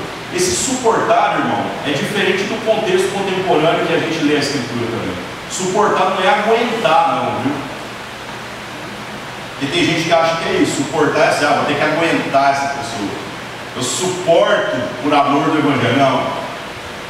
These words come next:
O suportar é de dar suporte. O do suportar é de viabilizar a oportunidade. É diferente de aguentar.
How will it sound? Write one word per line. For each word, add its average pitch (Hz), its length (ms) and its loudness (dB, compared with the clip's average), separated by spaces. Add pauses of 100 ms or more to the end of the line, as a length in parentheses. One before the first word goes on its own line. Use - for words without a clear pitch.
(800)
O 269 40 -6
suportar 220 1000 2
é 147 40 -2 (120)
de - 160 -4
dar 165 240 4
suporte. 147 680 0 (1700)
O 139 40 -2
do 151 120 -2
suportar 208 680 2
é 160 40 2
de 175 160 0 (100)
viabilizar 180 1040 2
a - 120 2
oportunidade. - 960 2 (1080)
É - 40 -6
diferente 185 480 0
de - 120 -2
aguentar. - 800 2